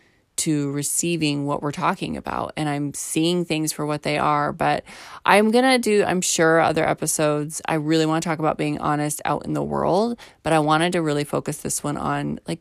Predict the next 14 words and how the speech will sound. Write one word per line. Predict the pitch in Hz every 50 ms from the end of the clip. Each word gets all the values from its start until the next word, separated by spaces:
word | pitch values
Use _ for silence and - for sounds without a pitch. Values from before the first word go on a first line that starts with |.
| _ -
can | - - 220
you | 220 220
just | 202 202 208 -
start | - - - -
with | - 156 -
yourself? | - 139 147 - - - - - - - - _ _ _ _ _ _ _ _ _ _ _ _ _ _ - -
And | 196 196 190 190 185 - - -
I | - 202
don't | 190 208 208 214 226
even, | 233 240 226 226 220 -
I'm, | - 202 190 - -
you | 202
know, | 202 202 190 185 175 - _ _ - -
I'm, | - 196 175 -